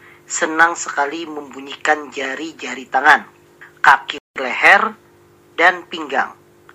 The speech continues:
sehingga sampai berbunyi. Yang ulun tanyakan,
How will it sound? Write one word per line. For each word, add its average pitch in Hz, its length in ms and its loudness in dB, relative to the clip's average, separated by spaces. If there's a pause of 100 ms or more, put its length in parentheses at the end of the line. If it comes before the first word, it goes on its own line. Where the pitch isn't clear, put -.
(220)
sehingga 139 560 -2
sampai 156 640 0
berbunyi. 123 540 -12 (760)
Yang 156 300 0
ulun 151 260 -8
tanyakan, 147 560 -2